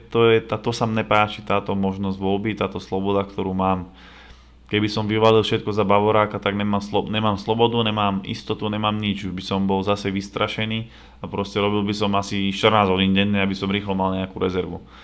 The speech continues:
Ale zas možno niekto rád žije pod tlakom. Ja si to nemôžem moc dovoliť, keďže ja ten príjem mám taký, ktorý proste skáče. Keď podnikáš, tak nevieš, koľko zarobíš. Keď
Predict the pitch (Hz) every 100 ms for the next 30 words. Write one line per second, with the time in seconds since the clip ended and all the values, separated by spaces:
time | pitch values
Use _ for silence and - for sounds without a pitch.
0 | - - - - - - - - - -
1 | - - - 101 107 104 - - 85 104
2 | 107 110 107 104 101 101 104 101 98 95
3 | 101 107 104 104 104 - - - - -
4 | - - - - - - - - - -
5 | - - 98 - 95 101 104 104 101 95
6 | 104 101 101 98 92 95 95 95 92 95
7 | 92 98 95 92 90 92 92 - 92 92
8 | 90 - - - 92 95 92 - - -
9 | 90 - 95 101 113 110 - - - 90
10 | - 92 98 98 98 98 92 - 98 98
11 | - 95 107 107 107 110 110 - - -
12 | - - 117 -